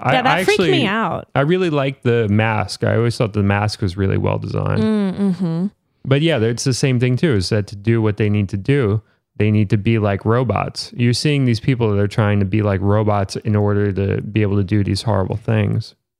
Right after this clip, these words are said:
Speaker 2: Yeah.
Speaker 1: and oppress people, essentially.
Speaker 2: Exactly. Exactly. So is A I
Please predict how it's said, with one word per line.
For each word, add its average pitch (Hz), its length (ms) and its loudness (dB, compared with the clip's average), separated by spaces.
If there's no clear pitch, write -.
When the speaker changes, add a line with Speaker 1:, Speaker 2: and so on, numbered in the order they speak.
Speaker 2:
Yeah. 185 260 0
Speaker 1:
and 104 80 4
oppress 107 400 -2
people, 95 400 -4
essentially. - 540 -8
Speaker 2:
Exactly. 185 720 -2
Exactly. 180 680 -6
So 208 200 0
is 220 400 -2
A 190 220 -2
I 175 560 -2